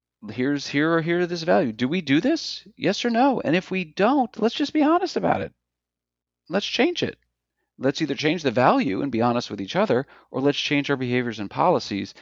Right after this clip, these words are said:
so we're really supporting the value. Because if you've got all of those brains bringing their authentic selves to work, feeling comfortable to question and challenge, feeling comfortable to innovate, feeling comfortable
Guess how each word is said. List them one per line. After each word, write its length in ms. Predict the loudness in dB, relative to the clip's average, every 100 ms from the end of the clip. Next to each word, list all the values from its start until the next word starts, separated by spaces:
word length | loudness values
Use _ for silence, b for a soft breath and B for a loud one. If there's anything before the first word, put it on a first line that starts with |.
| B -18
so 180 | -8
we're 120 | -4 -2
really 260 | 0 0
supporting 400 | 0 -4 -2 -2
the 80 | -2
value. 320 | -2 -2 -2 -12 b b _
Because 240 | -4 -4
if 120 | -4
you've 180 | -4 0
got 240 | 2 2
all 320 | 4 4 4 4
of 80 |
those 240 | 2 0 0
brains 640 | 0 0 0 -6 -14 -18 _ _ _ _ _ _
bringing 300 | -2 0 0
their 200 | 0 -2
authentic 440 | -2 -2 -2 -4
selves 400 | -2 0 0 -2
to 100 | -6
work, 340 | -2 -2 -4 _ _ b b _
feeling 300 | -4 -2 -2
comfortable 500 | -2 -4 -4 -6 -4
to 80 | -4
question 540 | -4 -4 -4 -4 -4
and 160 | -4 -4
challenge, 680 | -4 0 0 0 -2 -8 -16 b b _
feeling 220 | -6 -4
comfortable 440 | -4 -6 -4 -2
to 80 | 0
innovate, 560 | 0 0 2 2 2 -4
feeling 240 | -4 -4 -4
comfortable 500 | -8 -6 -6 -6